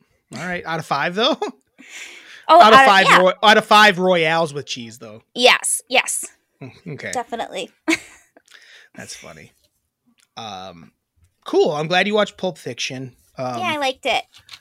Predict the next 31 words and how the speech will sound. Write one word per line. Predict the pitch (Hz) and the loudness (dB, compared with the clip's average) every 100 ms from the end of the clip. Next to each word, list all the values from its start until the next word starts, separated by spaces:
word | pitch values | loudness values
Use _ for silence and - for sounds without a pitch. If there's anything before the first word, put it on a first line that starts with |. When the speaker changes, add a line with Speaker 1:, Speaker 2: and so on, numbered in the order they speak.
| _ _ _ _ _ | _ _ _ _ _
Speaker 1:
you | 123 | -14
know, | 110 107 - _ | -14 -14 -20 _
we | 143 | -8
got | 160 | -6
a | 151 | -6
few | 156 147 | -8 -12
votes. | 135 123 131 - | -10 -10 -12 -14
We'll | 135 | -14
try | - 147 | -12 -12
to | 131 131 135 | -12 -16 -16
try | - 135 | -12 -10
that | 127 120 | -10 -14
again. | 120 117 117 120 _ _ _ - | -18 -18 -18 -20 _ _ _ -12
The | 160 | -8
funny | - 196 202 | -4 -2 -2
thing | 226 220 | -2 -2
is, | 233 233 | -4 -4
Tara, | - 233 240 - | -4 -4 -4 -6
our, | 170 156 - _ _ | -4 -6 -6 _ _
the | - | -14
movie | 160 165 165 | -10 -8 -6
that | 165 160 | -8 -8
you | 143 143 151 143 | -12 -18 -20 -10
wasn't | 147 151 170 | -10 -8 -12
picked | 185 180 | -12 -12
is, | 139 135 | -14 -14
like, | 120 - - | -16 -16 -16
is | 131 | -16
the | 127 | -14
one | 131 | -14
I, | 127 120 | -14 -16